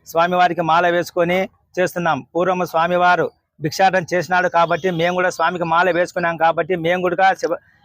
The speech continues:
భిక్షాటన చేస్తున్నాం. అదే సాంప్రదాయాన్ని, అదే పద్ధతిని మేము కొనసాగిస్తూ మేము మా చేతనంత మేము స్వామివారికి, అమ్మవారికి సేవలు చేస్తున్నాం. ఈ భిక్షాటనలో వచ్చిన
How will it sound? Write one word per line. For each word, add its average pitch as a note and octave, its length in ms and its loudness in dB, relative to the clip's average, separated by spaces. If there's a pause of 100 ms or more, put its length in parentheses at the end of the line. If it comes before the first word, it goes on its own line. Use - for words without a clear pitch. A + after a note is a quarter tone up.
భిక్షాటన F#3 460 0
చేస్తున్నాం. F3 380 0
అదే E3+ 220 0
సాంప్రదాయాన్ని, E3+ 640 0
అదే E3+ 180 0
పద్ధతిని F3 340 -2
మేము F3 140 -2
కొనసాగిస్తూ E3+ 580 -2
మేము F3 360 -2 (360)
మా F3 120 2
చేతనంత F3+ 520 -2
మేము F3 420 0 (1200)
స్వామివారికి, F3+ 600 2
అమ్మవారికి F3 600 2 (400)
సేవలు F#3+ 300 0 (100)
చేస్తున్నాం. F3 420 -2 (880)
ఈ F#3 260 2
భిక్షాటనలో F#3+ 500 0
వచ్చిన F#3+ 420 0